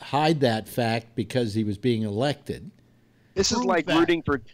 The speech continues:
Speaker 2: this is like watching The Sopranos and rooting for Tony Soprano
Speaker 3: Right.
Speaker 2: because
Speaker 3: Well,
Speaker 2: you
Speaker 3: I
Speaker 2: like
Speaker 3: did.
Speaker 2: the character. That's exactly what
Speaker 3: <laughs>
Speaker 2: this
Speaker 3: No,
Speaker 2: is.
Speaker 3: no, you
Speaker 1: Yeah.
Speaker 3: know, it, you can't, you, you can't,
Speaker 1: Do you
Speaker 3: there's a
Speaker 1: want in
Speaker 3: reasonable
Speaker 1: America,
Speaker 3: doubt
Speaker 1: do you want in
Speaker 3: that,
Speaker 1: America, do you want
Speaker 3: that
Speaker 1: us to
Speaker 3: he was
Speaker 1: live in
Speaker 3: trying
Speaker 1: an
Speaker 3: to protect
Speaker 1: America,
Speaker 3: his
Speaker 1: do you
Speaker 3: marriage.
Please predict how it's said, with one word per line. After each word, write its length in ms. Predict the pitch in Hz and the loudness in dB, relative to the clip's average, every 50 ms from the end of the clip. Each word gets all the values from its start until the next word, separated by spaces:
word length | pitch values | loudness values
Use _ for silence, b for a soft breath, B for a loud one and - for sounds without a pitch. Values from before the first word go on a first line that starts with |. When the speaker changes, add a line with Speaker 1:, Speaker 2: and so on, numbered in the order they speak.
| b _ | b _
Speaker 2:
this 160 | - 190 - 233 | -4 -4 -2 -4
is 120 | 226 - 214 | -4 -2 0
like 180 | 208 185 156 | 0 0 2
watching 360 | 156 160 156 156 - 165 147 127 | 0 0 0 0 -2 -2 -4 -4
The 60 | 120 | -4
Sopranos 580 | - - 117 - - 135 127 131 127 117 101 101 | -4 -6 -6 -2 -2 0 0 0 0 -2 -4 -6
and 120 | 104 101 | -8 -6
rooting 240 | 104 117 117 113 107 | -4 -4 -4 -4 -6
for 120 | - 110 | -8 -10
Tony 340 | 95 - - 117 113 110 107 | -10 -6 -4 -4 -2 -4 -4
Soprano 540 | 98 - 101 95 - 113 107 101 101 92 87 | -6 -8 -8 -8 -6 -4 -4 -4 -4 -4 -6
Speaker 3:
Right. 100 | 80 - | -8 -8
Speaker 2:
because 240 | - - 240 220 202 | -6 -6 -4 -2 -2
Speaker 3:
Well, 120 | 185 160 151 | -2 -2 -4
Speaker 2:
you 80 | - | -4
Speaker 3:
I 20 | - | -4
Speaker 2:
like 140 | - - | -2 0
Speaker 3:
did. 140 | 190 180 - 208 | 0 0 -2 -4
Speaker 2:
the 20 | |
character. 480 | - - 110 107 104 101 95 - - 90 | -2 0 2 2 2 2 0 -2 -2 0
That's 220 | 127 151 165 - | 2 2 2 0
exactly 400 | 165 - 165 170 170 - 175 170 | 0 0 0 0 2 0 0 2
what 160 | 160 156 - | 2 0 0
Speaker 3:
<laughs> 0 | |
Speaker 2:
this 240 | - 151 147 208 - | -2 -4 -4 -4 -4
Speaker 3:
No, 40 | 156 | -2
Speaker 2:
is. 80 | 156 - | -2 -2
Speaker 3:
no, 260 | 233 226 196 160 147 - | 0 0 -2 -2 -6 -6
you 160 | - 120 123 | -4 0 2
Speaker 1:
Yeah. 40 | 143 | 2
Speaker 3:
know, 240 | 196 190 185 185 190 - - | 2 2 0 -2 -6 -8 -8
it, 200 | 175 190 185 185 | -6 -6 -6 -6
you 200 | 180 190 226 - | -6 -6 -6 -6
can't, 480 | - - - 240 247 254 254 254 - - _ _ - | -8 -6 -4 -4 -2 -2 -2 -4 -6 -10 _ _ -10
you, 200 | 208 202 214 180 - - - 202 - | -8 -8 -8 -8 -12 -18 -20 -20 -18
you 200 | - 220 208 226 | -6 -4 -4 -4
can't, 420 | 196 - - 240 247 254 247 196 151 | -4 -4 -2 0 0 0 0 -2 6
Speaker 1:
Do 100 | 135 196 | 8 10
you 80 | 269 | 12
Speaker 3:
there's 100 | 339 359 | 12 12
a 40 | 381 | 10
Speaker 1:
want 160 | 359 320 320 | 8 8 8
in 60 | 320 285 | 8 8
Speaker 3:
reasonable 300 | 240 214 220 233 202 214 | 10 10 10 10 10 10
Speaker 1:
America, 300 | 226 226 202 180 - 185 | 10 10 10 10 10 10
Speaker 3:
doubt 140 | 175 151 - | 8 8 10
Speaker 1:
do 80 | 180 | 10
you 140 | 220 269 320 | 10 10 10
want 260 | 311 302 294 277 240 | 8 8 6 6 4
in 80 | 185 151 | 4 6
Speaker 3:
that, 40 | 143 | 6
Speaker 1:
America, 480 | 180 185 196 190 185 170 - 156 135 127 | 8 8 10 10 8 8 8 6 6 8
do 80 | 120 | 6
you 80 | 175 233 | 4 4
want 160 | 254 269 226 | 4 4 4
Speaker 3:
that 40 | 220 | 4
Speaker 1:
us 80 | 190 - | 2 4
to 100 | - 165 | 6 6
Speaker 3:
he 60 | 151 | 8
was 80 | 147 175 | 10 10
Speaker 1:
live 120 | 220 247 269 | 10 10 10
in 60 | 277 | 8
Speaker 3:
trying 120 | 269 254 220 | 6 6 6
Speaker 1:
an 60 | 208 | 6
Speaker 3:
to 40 | 196 | 6
protect 400 | 202 208 220 208 190 165 - - | 6 6 8 8 8 6 6 4
Speaker 1:
America, 40 | |
Speaker 3:
his 120 | 120 107 - | 2 2 -2
Speaker 1:
do 180 | 143 147 156 180 | -4 2 6 8
you 100 | 240 294 | 8 8
Speaker 3:
marriage. 80 | 311 | 8